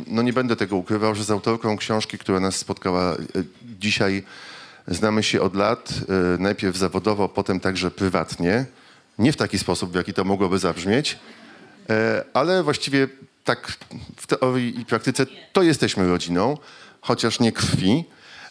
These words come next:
E, i bardzo się cieszę, że udało się doprowadzić do sytuacji, w której, e, nasza dzisiejsza gościni mogła spełnić jedno ze swoich marzeń, czyli poszerzyć pole oddziaływania. Em, ponieważ jest utalentowaną, e,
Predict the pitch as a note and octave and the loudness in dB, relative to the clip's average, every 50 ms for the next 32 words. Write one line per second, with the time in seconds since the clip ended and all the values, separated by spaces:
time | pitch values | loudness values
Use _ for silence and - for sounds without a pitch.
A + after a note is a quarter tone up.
0 | - - A2 A2 A2+ A2+ A#2 A#2+ A#2+ A#2 - - - - - B2+ G2+ C3 C3+ C#3+ | -6 -2 0 0 2 2 2 0 0 -2 -6 -14 -8 -4 -2 0 2 2 2 2
1 | D3+ D3 - - C3 - D3 D3 - - C#3 C3 A#2+ B2+ B2 - B2+ A2+ C3 C3 | 0 0 -2 -2 0 0 0 0 2 2 0 0 0 0 0 0 0 0 2 2
2 | C3 C3 B2+ - - C3 A#2+ G#2+ A#2 - A#2 A2+ A2+ B2 A#2 A#2+ A#2 A#2 G#2+ - | 4 2 2 0 0 -2 -2 0 -2 -2 0 0 0 0 0 0 -2 -2 -2 -2
3 | A2 - G#2+ G#2+ A2 A2+ - A#2+ A2+ - - - A#2 G#2+ G#2+ G#2 G#2 G#2 G#2+ G#2+ | -2 -2 0 2 2 0 0 -2 -6 -6 -4 -2 0 2 2 2 2 0 0 0
4 | G#2+ G#2 - G#2+ G#2 G2+ G2+ G2+ G2 F#2+ F#2+ F#2+ G2+ G#2 - - G#2 G2 F#2+ - | -2 -2 0 0 0 2 2 2 0 0 -2 -2 -2 -2 -2 -4 -6 -4 -4 -2
5 | - G#2+ G#2 - A2 G2 F#2+ F#2+ F2 - - - A2+ G#2+ G#2 G2+ G2+ G#2 G#2 A2 | -2 -2 -2 -2 -2 -2 -2 -2 -2 -2 -2 0 2 2 4 4 4 4 2 0
6 | G#2+ - - - - - - - _ - G2 G#2 G2 G2 F#2+ - - - G#2+ G2+ | -2 -6 -14 -20 -20 -20 -20 -10 _ -2 -2 0 2 0 0 0 0 0 0 2
7 | G2+ G2 F2+ - - G2+ F#2+ G2 G2 F2 F2+ F2 - - G2+ F#2+ F#2 F2 - - | 2 2 0 0 0 -2 0 0 0 0 -2 -2 -2 0 0 0 0 -2 -2 0
8 | F#2+ F#2 F#2 G2+ G2+ A#2 A#2+ A#2+ A#2+ - A2 G2 G2 G2+ - - G2+ - - A#2+ | 0 0 0 0 0 0 0 0 -2 -4 -6 -6 -8 -6 -4 -4 -2 0 0 -2
9 | A2+ A#2+ - - - - A#2 A2 G#2+ G#2+ G#2 G#2 G#2+ G#2 - - - _ _ _ | -2 -2 -4 -6 -2 0 0 2 2 2 2 2 0 -2 -4 -8 -16 _ _ _
10 | _ _ - G#2+ G2 G2 - A2 G2+ G#2+ G#2 F#2+ G#2+ G2+ F#2+ E2+ D#2 D2+ D2+ E2 | _ _ -6 -4 -2 0 0 0 2 2 2 0 0 0 0 0 -2 -2 -4 -6
11 | - - - - - - - - - - - - - - - - - - F2+ F2+ | -8 -14 -20 -20 -20 -20 -20 -20 -20 -20 -20 -20 -20 -20 -20 -16 -6 -2 -2 0
12 | F2 F2 F2 E2+ F2 F2+ F2+ F2 F2 - - - - G2 F2 F#2 F#2 G2 G#2 F#2 | 0 0 0 0 -2 -2 -4 -6 -8 -10 -12 -12 -12 -8 -6 -4 -2 -2 -2 -2
13 | F#2+ - G#2+ G2 - - - G2 G2 G2 G2 - F#2+ F2 G2+ G2 G2+ G2+ F#2+ F#2 | -2 -2 -4 -4 -4 -2 -2 0 0 0 -2 -2 -2 -2 0 0 0 0 0 0
14 | F#2 F#2 F#2 F#2 F#2 - G2 | 0 0 0 -2 -2 0 0